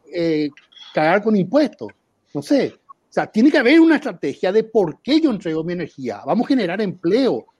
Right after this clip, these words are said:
eh, vamos a generar startups, vamos a generar ingresos. ¿Cómo, cómo esa energía se convierte en aumentar el Producto Interno Bruto?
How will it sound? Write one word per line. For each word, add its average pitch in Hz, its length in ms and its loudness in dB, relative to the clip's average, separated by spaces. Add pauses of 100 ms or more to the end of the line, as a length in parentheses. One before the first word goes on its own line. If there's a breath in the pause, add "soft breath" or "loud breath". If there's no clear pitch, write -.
(240)
eh, 165 160 -2
vamos 208 240 0
a - 40 -14
generar 190 600 -2
startups, - 840 -4 (200)
vamos 202 180 -2
a - 20 -8
generar 208 320 0
ingresos. 190 720 -2
¿Cómo, 294 380 4 (180)
cómo 277 340 2
esa 269 160 -2
energía 226 460 0
se - 160 -6
convierte 220 720 -2
en 254 80 -2
aumentar 233 520 0
el 277 100 2
Producto 226 260 0
Interno 233 360 0
Bruto? 302 400 0